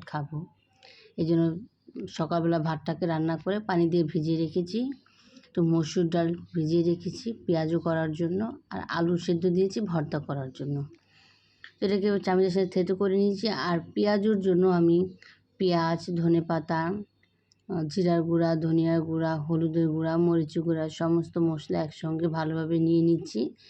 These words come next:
আবার দিয়ে দিলাম সামান্য একটু ফুড কালার, আদা রসুন পেস্ট, সমস্ত মশলা একসঙ্গে দিয়ে আমি খুব এটাকে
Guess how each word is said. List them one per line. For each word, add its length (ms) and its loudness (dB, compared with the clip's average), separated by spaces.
আবার 200 -2
দিয়ে 140 2
দিলাম 220 4
সামান্য 420 2
একটু 220 -4
ফুড 280 -4
কালার, 320 -4
আদা 320 2
রসুন 260 2
পেস্ট, 540 -2
সমস্ত 480 0
মশলা 380 2
একসঙ্গে 400 0
দিয়ে 220 2
আমি 140 4
খুব 280 -4
এটাকে 400 -2